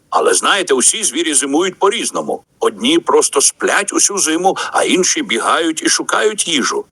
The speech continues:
зовсім не боючись морозу. Хто впадає у зимову сплячку?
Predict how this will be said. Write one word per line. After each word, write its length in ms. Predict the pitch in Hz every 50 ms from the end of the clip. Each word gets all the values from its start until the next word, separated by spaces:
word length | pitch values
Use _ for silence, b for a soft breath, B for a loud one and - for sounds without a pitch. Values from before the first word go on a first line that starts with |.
| _ _ _ _ - B B B B
зовсім 680 | - - - - - - - - 123 135 143 143 135
не 100 | 110 107
боючись 560 | 98 87 85 80 85 95 - 110 101 - -
морозу. 580 | 101 - - - - 64 - - - - - - - - - - _ _ _ _ -
Хто 240 | - - - 196
впадає 460 | 208 - - - 113 - 104 98 98 98
у 120 | - 117
зимову 480 | 110 110 107 98 98 95 85 87 95 95
сплячку? 800 | - - - - - - - - - - - - - - -